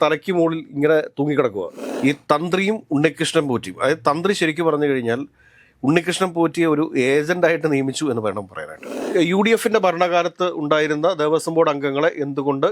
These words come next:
കസ്റ്റഡിയിൽ എടുക്കുന്നില്ല? തന്ത്രിക്ക് മുമ്പിൽ കൈകൂപ്പി നിൽക്കുക മാത്രമാണ് പത്മകുമാറും വിജയകുമാറും ഈ പറയുന്ന, ഏഹ്, ശിവശങ്കറും അജയ് തറയിലും ഒക്കെ ചെയ്തിട്ടുള്ളത്.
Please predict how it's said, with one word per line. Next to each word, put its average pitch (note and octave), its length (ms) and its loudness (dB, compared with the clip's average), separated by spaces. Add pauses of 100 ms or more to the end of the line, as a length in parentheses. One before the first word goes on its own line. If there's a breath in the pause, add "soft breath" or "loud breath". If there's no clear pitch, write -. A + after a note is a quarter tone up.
(100)
കസ്റ്റഡിയിൽ C3+ 260 -2
എടുക്കുന്നില്ല? G2+ 560 -6
തന്ത്രിക്ക് G3 680 0
മുമ്പിൽ E3+ 360 2 (140)
കൈകൂപ്പി E3 640 0
നിൽക്കുക D3+ 400 0
മാത്രമാണ് B2 760 0 (640 soft breath)
പത്മകുമാറും D3+ 880 0 (200)
വിജയകുമാറും C#3 1000 0 (100)
ഈ D3 100 -4
പറയുന്ന, C3+ 720 0 (400 soft breath)
ഏഹ്, A#2 100 2
ശിവശങ്കറും C3+ 840 0 (160)
അജയ് B2+ 380 0
തറയിലും C#3 380 0
ഒക്കെ G#3+ 160 0
ചെയ്തിട്ടുള്ളത്. G3+ 720 -2